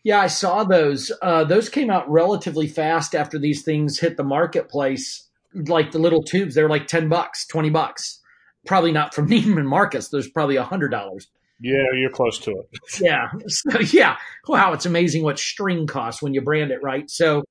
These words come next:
Speaker 1: it was, uh, it's one of those things that I, I always wondered, you know, they are wireless, they fit, but yeah,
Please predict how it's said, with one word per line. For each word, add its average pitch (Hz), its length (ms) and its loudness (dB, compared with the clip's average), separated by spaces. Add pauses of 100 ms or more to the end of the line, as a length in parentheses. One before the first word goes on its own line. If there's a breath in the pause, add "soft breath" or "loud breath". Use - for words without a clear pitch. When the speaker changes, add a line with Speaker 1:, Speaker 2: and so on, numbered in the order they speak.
(400)
Speaker 1:
it 220 240 2
was, 190 320 -2
uh, 165 400 2
it's 156 220 -2
one 196 140 0
of 226 40 2
those 190 220 2
things 196 260 -2
that 160 220 4 (180)
I, 147 140 -6 (100)
I 165 120 4
always 180 380 2
wondered, 165 540 2
you 185 80 -6
know, 160 140 2
they 156 160 4
are 180 260 0
wireless, 175 560 0
they 139 140 -4
fit, - 400 0 (440)
but 160 360 2
yeah, 202 380 -2